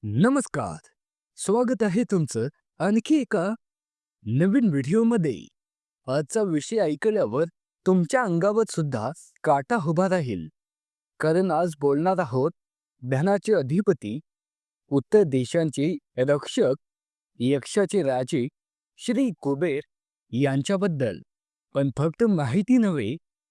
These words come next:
आज आपण उलगडणार आहोत कुबेर देवांचे अकरा सर्वात मोठे रहस्य, जे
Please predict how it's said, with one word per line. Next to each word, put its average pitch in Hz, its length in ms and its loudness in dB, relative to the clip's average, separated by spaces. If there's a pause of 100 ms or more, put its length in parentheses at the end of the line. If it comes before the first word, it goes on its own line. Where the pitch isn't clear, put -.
(100)
आज 123 220 -2
आपण 156 280 0
उलगडणार 147 520 0
आहोत 190 380 -2 (460)
कुबेर 185 320 2
देवांचे 156 680 -2 (640)
अकरा 190 520 2
सर्वात 185 520 0
मोठे 139 440 0
रहस्य, 139 540 -2 (640)
जे 208 120 6